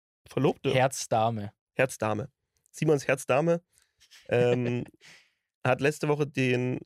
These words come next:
Speaker 1: den Aufruf bekommen, sich zu melden, wenn sie die sch-, besagte Stelle hört, in der diese Aufforderung ausgesprochen wurde. Als kleiner Check, ob sie die Folgen wirklich hört. Ja,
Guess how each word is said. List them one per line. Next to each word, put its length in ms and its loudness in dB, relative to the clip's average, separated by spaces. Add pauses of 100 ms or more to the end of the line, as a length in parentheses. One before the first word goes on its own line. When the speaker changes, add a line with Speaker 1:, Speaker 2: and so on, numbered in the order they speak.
(180)
Speaker 1:
den 140 -2
Aufruf 480 -2
bekommen, 340 -2
sich 200 -6
zu 120 -4
melden, 400 2
wenn 120 0
sie 120 -4
die 140 -6
sch-, 120 -10 (140)
besagte 440 0
Stelle 340 0
hört, 220 -2
in 120 -4
der 360 0 (340)
diese 220 0
Aufforderung 480 -2
ausgesprochen 560 -2
wurde. 320 -2 (560)
Als 420 -2
kleiner 320 0
Check, 320 -4
ob 80 -6
sie 120 -8
die 80 -2
Folgen 300 -2
wirklich 260 -4
hört. 320 -4 (1400)
Ja, 180 2